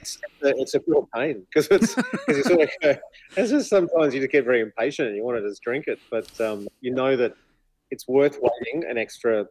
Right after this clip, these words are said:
month or two. Um, so, and it's like with, with Fat Santa, that's aged in bourbon barrels, um, and that'll be, that is Ramjet effectively. It's just our Christmas, our Christmas version of Ramjet,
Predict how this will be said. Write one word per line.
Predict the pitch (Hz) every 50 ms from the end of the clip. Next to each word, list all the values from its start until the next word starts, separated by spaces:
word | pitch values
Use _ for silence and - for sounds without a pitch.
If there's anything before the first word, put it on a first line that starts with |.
| _ -
month | 107 110 107 -
or | 113 101
two. | - - 107 98 110 143 160 - _ _ - -
Um, | 127 113 113 110 107 104 98 98 95 95 95 - _ _ _ _ _ _ _ _ _ _ _
so, | - - 110 104 104 101
and | 101 - 120 123
it's | 120 - -
like | - 120 - -
with, | - 147
with | 147 147 - -
Fat | 151 135 -
Santa, | - - 123 120 123 120 - 135 127 120 - _ _ _ _ _ _ -
that's | 123 120 -
aged | 117 117 120 113 -
in | 123 113
bourbon | 110 113 117 117 110 117 113
barrels, | 110 113 113 113 113 113 113 117 113 - - - - _ _ -
um, | 113 110 107 110 110 107 107 107 104 104 101 - _ _ _ _ -
and | 117 117 107
that'll | - 117 110 113
be, | - - 107 107 - 104 104 110 - 117 123
that | 131 131 127
is | 135 131 117 107
Ramjet | 117 110 110 113 113 110 110 104 -
effectively. | 101 - - 104 - - 104 95 107 107 110
It's | 113 110 -
just | - 110 - -
our | 101
Christmas, | - - - 117 - - 107 98 - - - _ _ _ _ _ _ _ _ -
our | 117 120
Christmas | - - 156 - - 160 147 - -
version | 131 123 123 117 117 123
of | 117 117 117 117 113 101
Ramjet, | 92 113 110 113 117 113 117 110 101